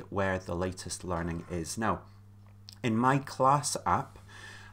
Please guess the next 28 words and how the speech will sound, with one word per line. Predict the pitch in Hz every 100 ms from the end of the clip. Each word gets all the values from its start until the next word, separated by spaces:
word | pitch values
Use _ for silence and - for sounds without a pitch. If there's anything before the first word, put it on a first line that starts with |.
| -
I | 113
can | 120 117
see | 101 95 98
that | 92 95
I've | 98
got | - 98
my | 92
name | 92 95 113 135 135
on | - 98
the | 90
right-hand | 95 92 - 95 87
side | 107 95 95 -
and |
I've | 95 -
got | 101
a | 95
little | 95 95
folder | 92 - - 101 104 104 87
icon. | 85 85 - 76 - - - -
If | -
I | 127
click | 127 - 156 - -
on | 113 110
that | 107
folder, | - 123 127 120 95 135 - - - -
I | 104
can | 104 110
see | 98 - 98 92 92